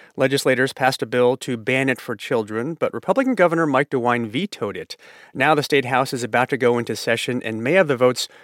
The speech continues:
to override the veto and keep the ban. We're gonna talk now to an advocate for gender-affirming care. Carrie Callahan transitioned and lived as a trans man, and years later, detransitioned.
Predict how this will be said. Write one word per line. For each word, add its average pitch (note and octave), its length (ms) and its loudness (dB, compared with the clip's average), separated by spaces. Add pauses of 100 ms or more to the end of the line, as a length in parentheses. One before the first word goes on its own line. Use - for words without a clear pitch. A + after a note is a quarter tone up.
(120)
to - 160 -4
override D3+ 500 6
the A#2 60 -2
veto A2+ 500 -2
and A#2+ 160 -6
keep - 360 -14
the G#2+ 100 -4
ban. G2 480 -6 (560)
We're E3 80 -2
gonna A3 160 6
talk G#3 200 6
now F#3 140 6
to E3+ 200 2
an D3+ 120 2
advocate C#3+ 480 2
for B2 160 0
gender-affirming A2+ 880 0
care. A2+ 400 0 (280)
Carrie C4 280 2
Callahan B2 600 2 (140)
transitioned C3 640 2
and B2+ 180 0
lived C3 220 2
as A#2+ 140 2
a A2+ 40 -2
trans A#2+ 460 -4
man, A2+ 480 -4 (260)
and C3 200 0
years E3 240 2
later, D#3 300 6 (140)
detransitioned. G#2+ 960 -6